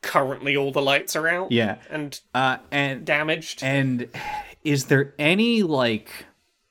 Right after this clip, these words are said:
Speaker 2: non-critical system he could fuck up through here to, like, add in an extra layer of "you're gonna, you have sh-, stuff to <laughs> work on"?
Speaker 1: What?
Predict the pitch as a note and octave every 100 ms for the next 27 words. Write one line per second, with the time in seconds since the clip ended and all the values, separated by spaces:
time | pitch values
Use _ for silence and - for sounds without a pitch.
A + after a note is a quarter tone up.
0 | _ _ _ _ _ _ - A#2+ A2+ B2
1 | C#3+ C#3+ - - G2+ A2 - C3+ C3 -
2 | C#3+ - D#3 D3 D3 C#3+ B2 B2 B2 A2
3 | - - - - A#2+ A#2+ A#2 B2+ - -
4 | - C3 C3+ C#3 D#3 D#3+ F3+ - - -
5 | _ - D3 B2 A2+ G#2+ - B2+ A#2+ A#2+
6 | A2+ A2 G#2+ G#2+ - A#2+ G#2+ G#2+ G#2 G2
7 | G2 G#2 G#2 A#2 G#2 G2 - - B2+ A#2
8 | A2 G#2+ - - D3+ - A2+ G#2 - B2+
9 | B2+ B2+ E3 E3 - D#3+ - G#3 - _
10 | _ _ _ _ _ _ _ - A#3+ D#4+